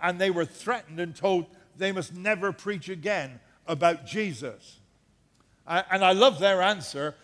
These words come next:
They said, "Well, you work out yourselves whether it's right to listen to God or listen to men. But as for us, we're never gonna stop preaching about Jesus." I like that. Good answer. And they let them go. And here's, here's what it says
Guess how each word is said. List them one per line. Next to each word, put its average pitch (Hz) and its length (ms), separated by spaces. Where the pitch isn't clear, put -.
They 196 180
said, 196 260
"Well, 190 360
you 208 260
work 220 280
out 190 240
yourselves 160 600
whether 170 280
it's 147 140
right 175 300
to 170 100
listen 170 340
to 160 100
God 165 340
or 160 140
listen 156 340
to 160 120
men. 147 360
But 160 180
as 185 240
for 185 200
us, 160 220
we're 165 120
never 160 200
gonna 151 180
stop - 400
preaching 135 300
about 131 260
Jesus." 107 580
I 143 100
like 151 240
that. 113 200
Good 180 160
answer. 139 480
And 196 120
they 214 120
let 247 240
them 233 180
go. 180 240
And 170 160
here's, 247 280
here's 220 340
what 240 160
it 180 120
says 175 360